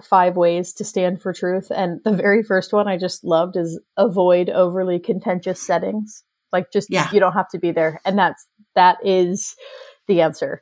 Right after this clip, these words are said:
Speaker 1: And I, I think that's, like, a little bit of, like, a gateway out. You know what I mean? Of that, like, "I don't need to be here. Okay, I'll leave." And then he
Speaker 2: Yeah.
Speaker 1: talked about loving, loving others, finding common ground, hold to truth,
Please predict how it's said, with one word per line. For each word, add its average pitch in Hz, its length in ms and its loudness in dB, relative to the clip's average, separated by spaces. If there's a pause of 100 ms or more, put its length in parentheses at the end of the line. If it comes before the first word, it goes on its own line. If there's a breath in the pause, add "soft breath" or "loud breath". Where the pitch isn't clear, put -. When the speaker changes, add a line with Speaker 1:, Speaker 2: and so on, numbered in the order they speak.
(160)
Speaker 1:
And 214 80 0
I, 190 140 2 (100)
I 196 80 -2
think 202 220 -4
that's, 175 200 -2
like, 208 140 0
a 180 60 -2
little 175 180 -2
bit 170 160 -2
of, 160 120 -2
like, 160 180 -4
a 170 160 0 (160)
gateway 185 460 -2
out. 190 420 0
You 262 100 0
know 269 80 4
what 240 80 6
I - 20 0
mean? 220 220 0
Of 226 200 -2
that, 233 220 4
like, 285 220 0
"I 330 100 2
don't 311 120 0
need 339 100 0
to - 80 -10
be 440 140 4
here. 214 220 2
Okay, 214 180 -4
I'll 262 140 0
leave." 247 220 -4 (560 soft breath)
And 208 120 -2
then 240 80 0
he 220 60 2
Speaker 2:
Yeah. 214 40 2
Speaker 1:
talked 190 180 2
about 170 200 0
loving, 180 420 -2 (320)
loving 202 320 2
others, 180 320 0
finding 190 480 -4
common 185 380 -2
ground, 175 480 -2 (180)
hold 202 320 2
to 180 140 -4
truth, 175 580 -4